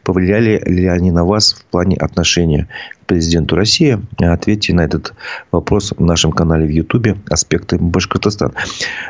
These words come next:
Ну, к другим событиям. Ещё, э, продолжим пока баймакскую тему, потому что было много вчера новостей, именно связанных с ней. Экологический активист Ильдар Юмагулов в своём Telegram-ка-, YouTube-канале, прошу прощения,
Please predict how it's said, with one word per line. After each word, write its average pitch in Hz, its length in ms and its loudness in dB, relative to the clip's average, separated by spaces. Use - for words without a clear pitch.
Ну, 156 140 2
к 147 40 0
другим 156 260 4
событиям. 113 420 2
Ещё, 120 240 2
э, 107 380 2
продолжим 123 440 2
пока 104 220 -2
баймакскую 120 520 0
тему, 175 220 0
потому 117 260 -2
что - 140 -6
было 110 200 2
много 113 280 2
вчера 98 220 0
новостей, 104 440 0
именно 92 320 0
связанных 95 460 0
с - 60 0
ней. 160 260 2
Экологический 135 540 2
активист 135 420 2
Ильдар 113 260 2
Юмагулов 127 540 2
в - 20 -8
своём 110 300 2
Telegram-ка-, 98 760 0
YouTube-канале, 117 720 2
прошу 110 260 -2
прощения, 95 540 2